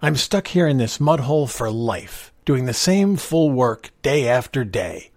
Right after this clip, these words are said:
Other men are leading exciting lives, but I'm, well, I'm just a small-town bank clerk. I never did anything really useful or interesting, and it looks as if I never will. I might just as well be dead.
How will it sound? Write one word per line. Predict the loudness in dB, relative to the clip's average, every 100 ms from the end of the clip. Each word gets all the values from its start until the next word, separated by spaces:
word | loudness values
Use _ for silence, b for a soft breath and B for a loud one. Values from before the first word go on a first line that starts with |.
| _ _
Other | 0 2 2
men | 0 -6
are | -4
leading | -2 0 -2
exciting | -2 -2 -2 0 0
lives, | -2 -6 -8
but | -4 -2 2
I'm, | 2 2 -2 _ -2
well, | 0 0 -2 _
I'm | -2 0
just | -2 -2
a |
small-town | -4 -2 -4 -4 -4 -4 -2 -4
bank | -4 -4 -8
clerk. | -12 -14 -18 -20 _ 0
I |
never | 2 4
did | 2 0 0
anything | 2 4 2 -4 -2
really | 2 4 4
useful | 2 0 0 -2 -2
or | -6
interesting, | -6 -4 -4 -2 0 0 -4 _
and | -4
it | 0
looks | -2 0
as | 0
if | 0 2
I |
never | 2 2 2
will. | -2 -6 -10 -18 _ -2
I | 2
might | 4 4
just | 2 0
as | 0
well | 2 2
be | 2 0
dead. | 2 0 0 -14